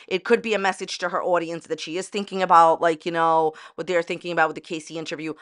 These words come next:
But I doubt it. But she wants you to think that she's thinking about it, but she's not. She is either never gonna address this, have a immediate medical emergency, or an aggressive Instagram Q and A is coming about it. But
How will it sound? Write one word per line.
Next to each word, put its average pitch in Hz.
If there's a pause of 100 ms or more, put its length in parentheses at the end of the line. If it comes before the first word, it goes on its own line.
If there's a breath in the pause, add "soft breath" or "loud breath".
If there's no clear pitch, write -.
(120)
But 285
I 240
doubt 208
it. 151
But 202
she -
wants 247
you 226
to 185
think 226
that 175
she's -
thinking 151
about 135
it, 135
but 147
she's 127
not. 147 (220 loud breath)
She 294
is 247
either 220
never 226
gonna 220
address 170
this, 165 (220 loud breath)
have 180 (100)
a 180
immediate 247
medical 208
emergency, 180
or 220
an 202
aggressive 196
Instagram 175
Q 175
and 170
A 160
is 156
coming 143
about 123
it. 135
But 156